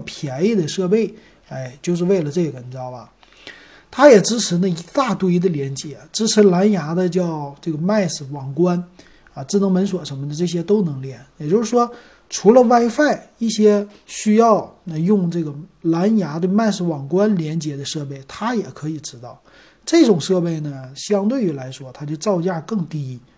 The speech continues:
比 WiFi 的芯片的设备，啊，便宜点儿。比如说小米家的温度计、湿度计，这个东西呢，前两天打包啊，四十九块钱买三个。哎，你说你一个家里边怎么配三个呢？也需要哈。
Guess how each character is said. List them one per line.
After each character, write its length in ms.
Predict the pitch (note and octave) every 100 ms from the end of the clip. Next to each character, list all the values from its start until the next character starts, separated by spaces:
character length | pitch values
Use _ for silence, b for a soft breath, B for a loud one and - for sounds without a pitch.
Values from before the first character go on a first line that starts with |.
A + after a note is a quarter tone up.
| b
比 140 | E3
WiFi 540 | E3+ G3+ G3+ C4 C#4 G3
的 100 | C#3+
芯 280 | - E3+
片 220 | E3+ A#3+ G3
的 80 | C3+
设 400 | - - - E3
备， 220 | C#3+ C3 _ b b b b
啊， 100 | B2 A#2+
便 280 | - D3+ D3
宜 80 | E3+
点 120 | D3
儿。 100 | - _ B B B B B B -
比 100 | F3+
如 120 | A#3+
说 160 | A#3
小 200 | A3+ A3
米 140 | A3+ G3+
家 180 | E3+ F3
的 80 |
温 180 | F#3 F#3+
度 100 | G3
计、 280 | G3+ A#3+ G#3 _ _ _
湿 260 | - G3 G3+
度 120 | G#3+
计， 300 | G#3 C4 A3 b b b b -
这 100 | D4+
个 80 |
东 160 | B3 G#3+
西 120 | G3+
呢， 340 | G3 F#3+ F3+ F3+ -
前 120 | -
两 140 | A3+ G3+
天 180 | G3+ G#3
打 120 | E3
包 280 | D3+ D#3+ D#3
啊， 180 | D#3 D3+
四 280 | - - A#3+
十 120 | A#3+
九 140 | G3
块 220 | G3 F#3
钱 180 | F3+ D3
买 160 | D#3 C#3
三 300 | - B2 D#3
个。 120 | G3 - _ b b b b b b
哎， 100 | -
你 140 | A3+ G#3
说 180 | F#3+ C4+
你 240 | G#3 D#3+
一 80 | G#3+
个 80 | C4+
家 220 | C4 B3+
里 80 | G3
边 160 | G3
怎 80 | F#3
么 120 | D3+
配 200 | D3 A3+
三 340 | G#3+ C#3+ C3+ D#3
个 80 |
呢？ 260 | F#3 D3+ C3+ - _ -
也 120 | C#3
需 200 | B2 D3
要 200 | F3 E3+
哈。 300 | B2+ B2 -